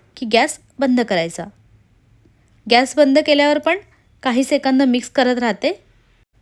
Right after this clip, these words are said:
त्यानंतर ताटात काढून थंड करायला ठेवूया. पॉलिश नसलेले तीळ आहेत,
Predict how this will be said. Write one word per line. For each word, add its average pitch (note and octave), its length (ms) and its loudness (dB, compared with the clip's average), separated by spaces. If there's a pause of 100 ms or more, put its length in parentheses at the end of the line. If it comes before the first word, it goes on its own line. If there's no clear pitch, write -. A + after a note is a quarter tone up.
(160)
त्यानंतर D4 440 2 (160)
ताटात A#3 240 2 (100)
काढून C4+ 180 2 (320)
थंड E4 200 0
करायला A3 340 0
ठेवूया. E3+ 340 -10 (1040)
पॉलिश D4+ 360 4
नसलेले D#4 400 0 (140)
तीळ C#4+ 160 2
आहेत, A3+ 260 0